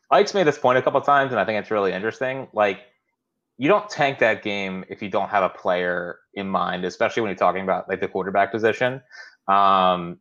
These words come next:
so, like, them tanking that game and making sure it's a priority to get to the sixth pick.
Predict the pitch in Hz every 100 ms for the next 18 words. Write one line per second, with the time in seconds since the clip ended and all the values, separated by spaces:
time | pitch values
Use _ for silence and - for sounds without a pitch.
0 | _ - 135 117 113 170 - 147 147 135
1 | 123 117 117 107 101 110 113 123 113 120
2 | 117 107 - - 98 95 101 107 113 107
3 | 98 92 87 - 104 - - 107 -